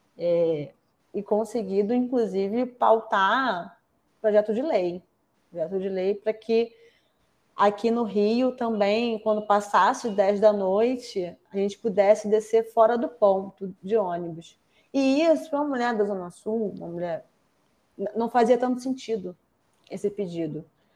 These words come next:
Mas a mulher aqui do Rio, que é do Rio, que é do subúrbio, entende o quanto que isso significa. Porque se o ponto é muito longe da sua casa e você tá depois das dez, ou seja, tá mais deserta a rua,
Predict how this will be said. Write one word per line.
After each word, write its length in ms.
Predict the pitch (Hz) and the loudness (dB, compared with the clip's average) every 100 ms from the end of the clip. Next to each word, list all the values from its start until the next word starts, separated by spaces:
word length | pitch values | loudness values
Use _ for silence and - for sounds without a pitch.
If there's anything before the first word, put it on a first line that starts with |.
| _ _ _ _ - | _ _ _ _ 4
Mas 200 | 220 220 | 6 6
a 100 | 240 | 4
mulher 340 | 226 226 247 | 2 4 4
aqui 160 | 262 247 | 2 0
do 160 | 254 | 0
Rio, 400 | 226 220 196 175 | 0 0 0 -2
que 100 | - | -2
é 40 | 208 | 0
do 100 | 208 | 0
Rio, 240 | 196 196 | 0 -2
que 120 | 196 | 4
é 60 | 208 | 4
do 100 | 214 | 4
subúrbio, 540 | 214 180 190 247 233 | -2 -6 -2 0 0
entende 680 | 254 254 226 269 285 220 - - _ _ _ - | -4 -2 0 2 0 0 -6 -14 _ _ _ -20
o 80 | - _ - | -20 _ 0
quanto 340 | 285 320 330 | 4 4 0
que 140 | - 285 | -2 -2
isso 220 | 294 - | -2 -4
significa. 840 | 311 302 370 - 202 165 - 170 _ _ _ _ _ _ _ _ _ _ _ _ _ _ - | -4 -4 -8 -8 -6 -6 -10 -12 _ _ _ _ _ _ _ _ _ _ _ _ _ _ -6
Porque 220 | 226 254 | 0 2
se 140 | 247 269 | 4 2
o 60 | |
ponto 360 | 262 262 285 294 | 6 6 6 6
é 60 | |
muito 300 | 269 254 254 | 6 4 2
longe 320 | 240 214 214 190 | 2 2 2 0
da 100 | 196 | -2
sua 240 | - 202 | 2 0
casa 640 | - 214 208 190 160 170 - | 2 2 2 0 -6 -10 -10
e 80 | 190 | -4
você 260 | 208 214 | -4 -2
tá 220 | 214 196 180 | 0 2 4
depois 480 | 185 190 214 262 | 0 4 6 8
das 200 | 254 254 | 6 2
dez, 320 | 202 208 196 190 | 4 4 4 0
ou 80 | |
seja, 220 | 196 190 185 | -4 -6 -6
tá 140 | 202 | -4
mais 240 | 196 202 | -4 -2
deserta 560 | 226 254 226 214 214 208 | -2 0 4 4 4 -4
a 40 | |
rua, 560 | 196 208 214 202 175 | -6 -2 -2 -2 -6